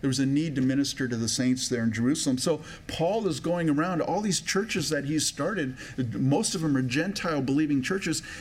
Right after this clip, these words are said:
He's saying, "Hey, you guys, we need to support the, the, our brothers and sisters in Jerusalem." So, so he's going around collecting for the saints in Jerusalem. Now, some people might say, "Well, wait a minute. So that's kind of, you know, maybe what we should just be doing is just providing for the poor.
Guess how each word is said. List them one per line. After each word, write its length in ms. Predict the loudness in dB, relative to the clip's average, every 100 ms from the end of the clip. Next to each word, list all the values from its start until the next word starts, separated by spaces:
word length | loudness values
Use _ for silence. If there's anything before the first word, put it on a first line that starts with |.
| -2
He's 200 | 0 2
saying, 200 | 2 2
"Hey, 140 | 2
you 200 | 2 0
guys, 320 | 2 2 0 0
we 160 | 0
need 140 | 0 0
to 80 |
support 520 | 0 -2 -2 -2 -2 -6 -18 -20 -18 -4
the, 160 | -2 0
the, 260 | -2 0
our 80 | -2
brothers 380 | 0 0 0 0
and 100 | 0
sisters 440 | -2 -4 -4 -2
in 100 | 0
Jerusalem." 580 | 0 0 0 -2 0 0
So, 240 | 0 -2 -2 -6 0
so 140 | 2
he's 120 | 2
going 260 | 0 2 2
around 320 | 2 0 -2
collecting 600 | 0 2 2 0 0 0
for 520 | 0 0 2 2 0 -4 -6
the 80 | -2
saints 680 | 0 2 2 2 0 -4 -8 -18 -18 -4
in 160 | 2 2
Jerusalem. 460 | 4 4 4 4 4
Now, 120 | 2
some 180 | 2 0
people 220 | 2 2
might 120 | 2
say, 120 | 2
"Well, 140 | 2 2
wait 160 | 2
a 20 |
minute. 140 | 0 0
So 100 | 0
that's 380 | 0 0 -4 -6 -12 -14 -6
kind 240 | -2 0
of, 220 | 0 0 2
you 100 | 2
know, 160 | 2
maybe 240 | 2 0 0
what 220 | -2 -2
we 80 | -2
should 180 | -2
just 220 | -4 -2 -2
be 80 |
doing 320 | 0 0 0 -2
is 100 | 0
just 240 | -2 -2
providing 500 | -4 0 0 0 0
for 160 | 0 -4
the 80 |
poor. 460 | -4 -2 -2 -4